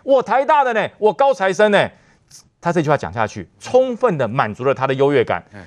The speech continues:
Speaker 1: 可是充分的让所有人支持他的人的内心感到非常的伤心。
Speaker 2: 嗯。
Speaker 1: 所以说他就是已经自爆啦。那么你看，显见的林根仁已经出来讲了，他这样是不对的，啊，这样子不对，不要做歧视，不要做任何的歧视。
Speaker 2: 对。
Speaker 1: 为什么？林根仁已经闻到了，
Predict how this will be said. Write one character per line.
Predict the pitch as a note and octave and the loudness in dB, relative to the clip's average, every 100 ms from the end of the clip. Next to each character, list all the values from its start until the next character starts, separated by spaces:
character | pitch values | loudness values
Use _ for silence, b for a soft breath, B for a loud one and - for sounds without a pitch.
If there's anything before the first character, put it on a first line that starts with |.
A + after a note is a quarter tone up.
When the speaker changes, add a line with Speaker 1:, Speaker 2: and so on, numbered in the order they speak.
| B | B
Speaker 1:
可 | - | -2
是 | D#3 G3 | 0 -2
充 | - G#3 G3 | -2 -2 0
分 | G3 | 0
的 | A#2+ | 0
让 | C3+ D#3+ | 0 -2
所 | A#2+ - - E3+ | -4 -10 0 2
有 | A3 C3 | 4 2
人 | G#2+ G#2 | 0 -4
支 | - G#3 | -6 -6
持 | D#3+ | -4
他 | C#3 D3+ | 0 0
的 | |
人 | A2 | 0
的 | F#2+ G#2 | -4 -4
内 | G3 E3+ | -2 -2
心 | A2+ - B2+ b b _ | -4 -8 -10 b b _
感 | G2 | -4
到 | G#2 | 0
非 | B2 C3 | 2 2
常 | G#2 | -2
的 | G2 | -2
伤 | A#2 A2 | -2 -4
心。 | - F#2+ G2 B | -6 -12 -12 B
Speaker 2:
嗯。 | A#2+ B2 | -20 -6
Speaker 1:
所 | B3+ | -2
以 | |
说 | A#3 A#3+ | 0 -2
他 | A3+ B3+ | -2 -4
就 | B3+ B3+ | -2 -4
是 | A#3+ | -4
已 | |
经 | - G3+ | -4 -4
自 | G3 | -2
爆 | F3+ G3+ E3 | 0 2 2
啦。 | C#3+ C#3+ b b b - | 0 -2 b b b -4
那 | G#3+ | 0
么 | E3+ - _ | 0 -2 _
你 | C#3 C#3 | -6 -2
看， | D#3+ - | -2 -4
显 | - - C3+ | -12 -4 -4
见 | A2 F#3+ | 0 0
的 | A2+ | 0
林 | G#2+ | -4
根 | C#3+ F3+ | 0 0
仁 | A#2 | 0
已 | |
经 | F#2+ | -6
出 | G#2+ | -4
来 | A2+ | -4
讲 | G#2 E2+ | -2 -6
了， | F2 F2+ | -8 -4
他 | D#3 | -2
这 | D#3 | -2
样 | |
是 | A2 | -6
不 | - | -6
对 | A2 F2+ | -4 -4
的， | D#2 _ - | -8 _ -4
啊， | G#3+ | -2
这 | B3+ | 0
样 | A3 | -2
子 | |
不 | C#3 D#3 | -2 0
对， | E3+ | 0
不 | - G#3+ | 0 -4
要 | G3 | -2
做 | F#3 | -2
歧 | - C3+ | -4 -8
视， | E3 C#3 b - | -6 -8 b 0
不 | |
要 | G#3+ | 0
做 | G3+ G#3+ | 4 2
任 | A#3 | 4
何 | D3+ | 2
的 | |
歧 | D3 - C3 | -2 -4 -6
视。 | F3+ | -4
Speaker 2:
对。 | A2+ G2 D#2 | -4 -6 0
Speaker 1:
为 | G#3+ | 0
什 | C#3+ | 2
么？ | B2 | -4
林 | G2+ G3 | -6 -4
根 | |
仁 | A3+ | -4
已 | B2+ | -6
经 | C#3+ | -8
闻 | G2 G#2 | -10 -2
到 | D3+ | -2
了， | G2 | -2